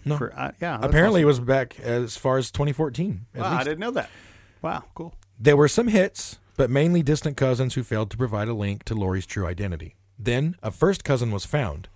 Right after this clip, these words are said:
Speaker 1: a man named Michael Cassidy. But his profile had no details and no efforts to contact him. All efforts, sorry, to contact him failed.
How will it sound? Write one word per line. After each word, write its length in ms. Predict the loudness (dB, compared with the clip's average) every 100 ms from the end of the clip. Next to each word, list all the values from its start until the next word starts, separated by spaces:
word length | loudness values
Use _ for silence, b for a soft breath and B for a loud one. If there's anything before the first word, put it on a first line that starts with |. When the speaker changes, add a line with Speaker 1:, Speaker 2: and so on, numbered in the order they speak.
| b
Speaker 1:
a 80 | -6
man 300 | -4 -2 -2
named 240 | -4 -6 -4
Michael 440 | -4 -4 -6 -10 -8
Cassidy. 560 | -6 -4 -6 -10 -14 _ b b b b b -2
But 80 | -2
his 120 | 0
profile 440 | 0 2 2 2
had 160 | 2 0
no 240 | 4 4
details 500 | 4 -2 -2 -2 -4
and 280 | -4 -4 0
no 200 | 0 0
efforts 520 | 0 -2 -2 -6 -6
to 180 | -8 -6
contact 460 | -4 -4 -2 -4 -4
him. 260 | -4 -4 -8 b b b
All 300 | 4 6 6
efforts, 340 | 2 -2 -6 -6
sorry, 380 | -4 -2 -2
to 40 | -4
contact 460 | -4 -4 -4 -4
him 140 | -6 -4
failed. 340 | -4 -4 -6